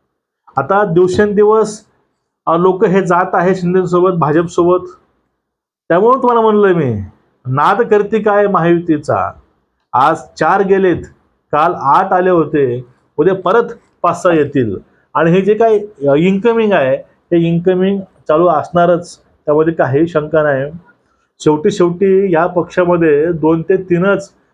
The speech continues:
महत्त्वाचे लोक राहतील, अशी अंदाज लोक आता बांधत आहेत. आणि सोबत आता यांना, अ, शिवसेना, अ, काँग्रेस आणि राष्ट्रवादी पवार गट यांची एकमेकांसुद्धा साथ भविष्यामध्ये राहील का नाही, हा सुद्धा एक मोठा प्रश्न आहे.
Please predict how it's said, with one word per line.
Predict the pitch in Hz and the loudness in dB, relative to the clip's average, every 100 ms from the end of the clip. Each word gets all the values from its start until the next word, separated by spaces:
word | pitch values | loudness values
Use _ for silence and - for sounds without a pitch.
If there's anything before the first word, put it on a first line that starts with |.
| _ | _
महत्त्वाचे | 147 147 160 165 175 | -4 -2 0 0 0
लोक | 170 156 | -2 0
राहतील, | 165 151 143 170 135 117 - _ _ - | -2 -2 -2 -2 -2 -6 -14 _ _ -4
अशी | 127 - 185 196 | -4 -2 -2 0
अंदाज | 131 143 165 170 214 196 151 - _ - | 0 -2 0 0 2 0 -4 -12 _ -4
लोक | 160 160 | -4 0
आता | 160 - 156 | -2 0 -2
बांधत | 147 139 131 123 | -2 -2 -2 -2
आहेत. | 117 104 92 _ _ _ - | -4 -4 -10 _ _ _ -4
आणि | 151 180 | -2 0
सोबत | 180 180 214 214 | 0 0 0 2
आता | 214 220 | 0 2
यांना, | 214 208 202 214 220 214 175 165 160 | 2 2 2 2 2 0 -2 -2 0
अ, | 151 143 139 | 2 0 0
शिवसेना, | 131 156 170 190 190 196 196 202 - _ _ _ _ | -2 0 0 0 0 2 2 0 -6 _ _ _ _
अ, | 131 127 | -4 -4
काँग्रेस | 127 165 180 185 202 202 | 0 -2 0 2 2 0
आणि | 160 156 180 | -4 -2 0
राष्ट्रवादी | 175 165 - 180 175 185 | 0 -2 -2 0 0 0
पवार | 190 160 170 | 0 0 2
गट | 170 180 180 - | 0 -2 -4 -2
यांची | 160 160 160 208 226 | -2 -2 -4 -2 0
एकमेकांसुद्धा | 220 196 190 196 170 175 190 | -2 -4 -2 -2 -4 -2 -4
साथ | 185 170 | 0 -2
भविष्यामध्ये | 175 180 170 175 175 175 | 0 0 0 0 -2 -2
राहील | 139 143 170 | 0 -2 -2
का | 175 | -2
नाही, | 156 135 123 123 _ _ _ - | -2 -6 -10 -14 _ _ _ -4
हा | 175 | -4
सुद्धा | 180 170 190 | -2 0 0
एक | 190 180 | 0 -2
मोठा | 175 - 165 | -4 -2 -4
प्रश्न | 160 143 - | -4 -6 -4
आहे. | 123 104 - | -8 -8 -14